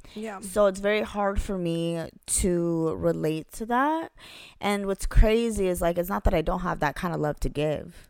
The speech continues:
Speaker 1: You have it.
Speaker 2: I have that love to give. I just haven't really had somebody that's able to reciprocate that kind of love back to me.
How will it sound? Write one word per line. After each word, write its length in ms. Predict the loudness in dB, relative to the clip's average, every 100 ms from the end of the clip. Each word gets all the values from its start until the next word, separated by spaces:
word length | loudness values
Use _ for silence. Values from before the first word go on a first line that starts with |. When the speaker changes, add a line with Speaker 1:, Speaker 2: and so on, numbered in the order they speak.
| -12
Speaker 1:
You 160 | -8
have 240 | -6 -8 -10
it. 160 | -4
Speaker 2:
I 140 | 2 2
have 520 | 2 2 6 6 6
that 200 | 4 4
love 220 | 0 0
to 100 | -2
give. 500 | 2 4 4 2 -4 -16 -20 -20 _ -8 2
I 220 | 4 4
just 180 | 0 0
haven't 300 | 0 -2 -4
really 260 | -2 0
had 320 | 0 0 -2
somebody 560 | -4 -8 -6 -4 -4 -6
that's 320 | -6 -8 -10 -10
able 220 | -10 -10
to 160 | -12 -10
reciprocate 720 | -8 -6 -8 -8 -8 -6 -4
that 180 | -4 -4
kind 160 | -6
of 60 | -4
love 200 | -6 -6
back 280 | -10 -12 -12
to 140 | -12
me. 340 | -12 -12 -14